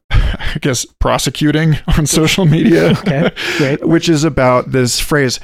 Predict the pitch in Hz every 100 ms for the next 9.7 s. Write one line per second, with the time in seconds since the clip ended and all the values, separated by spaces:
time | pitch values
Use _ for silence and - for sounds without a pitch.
0 | _ 135 127 135 127 - 127 117 120 110
1 | 117 107 107 104 - - 123 123 123 113
2 | - - 127 117 120 - 147 139 143 143
3 | 139 - 151 139 135 - 143 151 143 131
4 | 139 123 135 127 123 120 120 151 127 117
5 | 135 117 131 127 185 180 - 147 135 131
6 | - - - 139 127 139 131 127 - -
7 | 123 120 127 120 - 214 160 - - -
8 | _ _ - 131 127 123 120 - - _
9 | - 120 113 117 117 - -